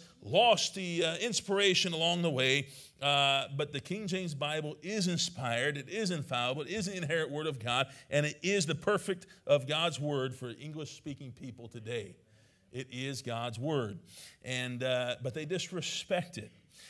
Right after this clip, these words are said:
They disrespect it also by not allowing it into the schoolhouses. They keep it out of the schoolhouses, and they've been doing that for a long time. Uh,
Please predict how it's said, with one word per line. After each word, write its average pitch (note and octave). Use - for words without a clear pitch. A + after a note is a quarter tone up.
They C#3+
disrespect F3
it F3
also F3
by D#3+
not E3
allowing E3
it E3+
into E3+
the E3
schoolhouses. C#3+
They -
keep F3
it F3
out D#3+
of E3
the E3
schoolhouses, D3
and B2
they've C3+
been C#3
doing E3+
that E3
for D3+
a D3+
long D#3+
time. D#3
Uh, C3+